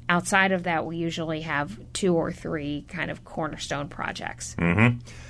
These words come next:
Speaker 2: Despite having been around for these seventy-seven years that
Speaker 1: Mm-hmm.
Speaker 2: we've talked about, I think you've generated over a billion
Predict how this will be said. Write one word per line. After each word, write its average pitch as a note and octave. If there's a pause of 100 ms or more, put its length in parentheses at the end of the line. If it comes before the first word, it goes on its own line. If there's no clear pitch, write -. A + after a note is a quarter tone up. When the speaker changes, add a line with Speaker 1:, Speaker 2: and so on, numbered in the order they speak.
(680)
Speaker 2:
Despite F#3+
having B2
been G#2
around G#2
for F#2
these E2
seventy-seven F2
years E2
that D#2
Speaker 1:
Mm-hmm. F3
Speaker 2:
we've -
talked F#3+
about, D#2
I F2
think -
you've D#2+
generated F2+
over E2
a D2+
billion F2+